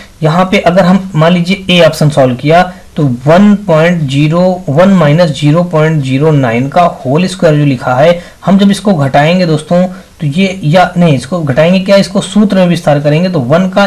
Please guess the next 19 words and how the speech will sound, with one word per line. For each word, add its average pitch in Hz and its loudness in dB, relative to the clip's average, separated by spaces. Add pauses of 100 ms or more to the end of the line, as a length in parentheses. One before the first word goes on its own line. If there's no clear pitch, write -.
square 170 -2
दोस्तों 156 -4
हमारा 143 2 (180)
क्या 151 2
हो 139 0
जाएगा? 131 -2
वन 131 -2
आएगा 165 2 (320)
और 160 2
इसका 208 2
square 185 2
जब 170 -4
करेंगे 151 2
दोस्तों 147 -2
हमारा 139 2
बन 131 0
जाएगा 135 0 (220)
नौ 151 2
नवा 156 2